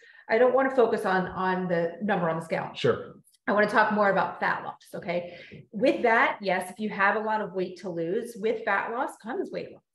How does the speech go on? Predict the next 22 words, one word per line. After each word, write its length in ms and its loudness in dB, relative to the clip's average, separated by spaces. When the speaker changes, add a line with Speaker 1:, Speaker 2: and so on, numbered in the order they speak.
Speaker 1:
But, 360 4
um, 380 0
it's 180 -4
more, 260 2
it's 220 -4
most 320 2
important 720 -2
when 140 -4
you 100 -8
think 140 -8
about 240 -2
your, 320 -4
your 500 0
body 260 4
composition. 680 -4
We 180 2
are 80 4
made 280 2
up 160 2
of 280 0
fat 240 0
mass 320 0